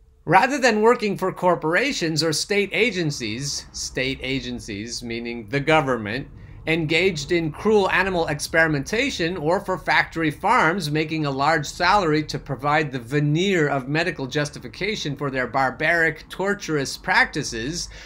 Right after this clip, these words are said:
Doctor Heath has devoted herself to shelter medicine,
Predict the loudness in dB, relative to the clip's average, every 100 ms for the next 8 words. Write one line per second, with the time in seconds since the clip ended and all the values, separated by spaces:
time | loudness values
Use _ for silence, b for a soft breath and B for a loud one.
0 | B B 4 4 0 0 0 -2 -2 -2
1 | -2 0 0 0 0 -2 0 0 -2 -4
2 | -6 -2 -2 -2 -2 -2 -2 -2 -6 -8
3 | -12